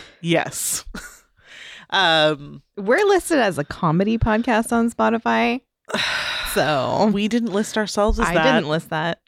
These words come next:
Speaker 1: That
Speaker 2: They
Speaker 1: was an award given to us.
Speaker 2: What they did was they listened to your laughter as <laughs> you listened to the
Speaker 1: <laughs>
Speaker 2: show, and they were like,
Speaker 1: Right.
Speaker 2: "This is obviously
Speaker 1: Listen
Speaker 2: the
Speaker 1: to them
Speaker 2: comedy
Speaker 1: laughing.
Speaker 2: tour."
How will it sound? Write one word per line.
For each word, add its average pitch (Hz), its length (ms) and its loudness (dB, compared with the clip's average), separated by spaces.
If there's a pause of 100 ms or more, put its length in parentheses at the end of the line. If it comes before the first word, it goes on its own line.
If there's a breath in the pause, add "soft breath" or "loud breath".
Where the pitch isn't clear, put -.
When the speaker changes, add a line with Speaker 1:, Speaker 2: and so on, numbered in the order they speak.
(260 soft breath)
Speaker 1:
That 175 120 2
Speaker 2:
They 196 40 4
Speaker 1:
was 202 160 2
an 208 80 0
award 170 460 2
given 160 280 -2
to 151 160 -4
us. 151 260 -2
Speaker 2:
What 240 160 2
they 240 120 4
did 240 420 2
was 170 280 2
they 170 160 0
listened 190 600 -2
to - 140 -4
your 143 280 -2
laughter 156 1040 -2
as 190 280 2
<laughs> 190 160 -2
you 220 120 6
listened 233 440 4
to - 120 2
the 202 120 4
Speaker 1:
<laughs> 277 60 2
Speaker 2:
show, 208 580 2
and 220 180 2
they 214 100 4
were 208 160 2
like, 185 440 2
Speaker 1:
Right. 151 380 -2
Speaker 2:
"This 277 220 2
is 233 120 2
obviously 160 920 0 (220)
Speaker 1:
Listen 196 320 -2
Speaker 2:
the 226 40 -2
Speaker 1:
to 220 60 -6
them 240 80 4
Speaker 2:
comedy 220 340 2
Speaker 1:
laughing. 202 300 0
Speaker 2:
tour." 151 480 0